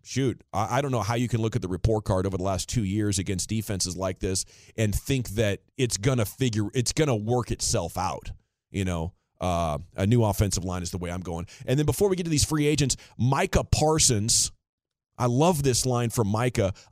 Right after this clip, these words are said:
"I enjoy affliction and hardships. I know I will walk out of the room better than I walked in."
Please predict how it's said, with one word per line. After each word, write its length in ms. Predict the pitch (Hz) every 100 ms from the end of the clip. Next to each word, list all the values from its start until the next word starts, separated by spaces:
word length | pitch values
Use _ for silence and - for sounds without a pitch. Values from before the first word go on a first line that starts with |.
| -
"I 240 | 139 151
enjoy 600 | 156 143 110 135 151 147 143
affliction 800 | 120 117 - 156 151 - 156 143 -
and 140 | 123
hardships. 920 | 98 131 135 113 123 98 - - - - _ _ _ _ _
I 160 | 123 139
know 440 | 127 139 143 147 -
I 160 | 123
will 260 | 131 127 117
walk 340 | 107 123 143 -
out 220 | 123 123
of 200 | 127 104
the 100 | 117
room 540 | 113 127 127 117 107 107 _ _ -
better 720 | 107 80 139 135 117 95 98 - _ -
than 260 | 95 120
I 140 | 117 107
walked 400 | 104 107 98 -
in." 280 | 101 71